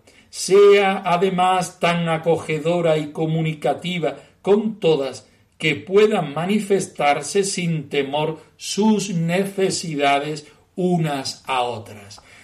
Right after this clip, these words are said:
Si Francisco hablaba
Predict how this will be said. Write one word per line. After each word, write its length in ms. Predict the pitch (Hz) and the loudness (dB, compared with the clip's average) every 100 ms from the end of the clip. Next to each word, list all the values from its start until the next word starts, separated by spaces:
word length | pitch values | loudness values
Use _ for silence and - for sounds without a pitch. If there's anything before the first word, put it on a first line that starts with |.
| - | -8
Si 160 | - | 0
Francisco 1200 | 208 202 202 180 - 202 - - - 196 196 - _ | 0 2 0 0 -2 -2 -2 -8 0 0 0 -8 _
hablaba 840 | 180 170 170 175 185 185 147 - | -2 -2 0 2 4 4 0 -4